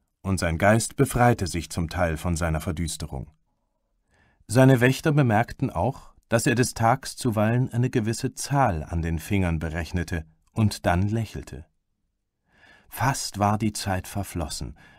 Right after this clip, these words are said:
als am letzten Tage des Jahres einer seiner Vormünder in das Zimmer trat und mit dem Arzt über den traurigen Umstand sprach, dass sich Aubrey noch immer in einer so schrecklichen Lage befinde, indes seine Schwester nächstens verheiratet werden würde.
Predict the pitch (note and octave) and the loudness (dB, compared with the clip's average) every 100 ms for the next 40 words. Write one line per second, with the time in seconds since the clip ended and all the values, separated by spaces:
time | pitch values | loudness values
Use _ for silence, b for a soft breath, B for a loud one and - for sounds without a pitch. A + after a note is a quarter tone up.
0 | b G2 A2+ A2 C3 D3+ - C3+ - G#2+ | b 0 4 6 6 2 2 0 2 0
1 | A2+ G#2 F2+ - G2+ G#2 A2 E2+ - - | 0 0 -2 -2 0 0 0 -4 -8 -4
2 | G2+ G2 F#2+ G2 F#2+ - C3+ C3+ B2+ B2+ | -2 0 0 0 0 0 4 6 6 4
3 | B2+ G#2 F#2+ - - C3+ C#3 - G2 G#2 | 4 2 0 -4 -2 2 2 2 -2 -4
4 | C#3 - B B - B2 - B2+ - B2+ | -4 -8 B B 2 2 6 4 4 2
5 | A#2+ - C3 - - F#2 G#2 G#2+ A2 - | 2 0 -4 -6 -10 -4 -2 0 0 4
6 | A2+ B2+ B2+ B2+ B2 C3+ - A2 A2 - | 4 6 2 0 2 0 0 -2 -2 -4
7 | - G#2+ A#2+ - B B - A#2+ D3 - | -4 -2 -2 -4 B B -2 2 2 2
8 | A2+ A2+ B2 B2+ B2 A2+ - - C3+ A#2+ | 4 4 2 0 0 -2 -4 0 4 4
9 | D#2+ D#2 E2+ F2+ F2+ F2+ A#2 C#3+ - A#2 | 2 -2 -4 -2 -2 0 -2 -2 -6 -8
10 | - C#3+ G#2+ F#2 F#2+ B2+ D#2 D#2+ - G2 | -4 -4 -4 -4 -4 -4 -6 -6 -2 0
11 | G#2+ - B B B - D#3 D3+ C#3+ C3+ | 0 -2 B B B 8 8 8 6 6
12 | B2+ - A#2 A2+ - D3+ B2 G#2+ - - | 4 2 0 0 2 2 2 0 -4 -6
13 | A#2 - - A#2 F#3 F3 D#2+ - - C#2 | -4 -6 -8 -4 -2 -2 -6 -8 -10 -10
14 | C2+ C2+ C#2 B1 - | -10 -10 -10 -12 -16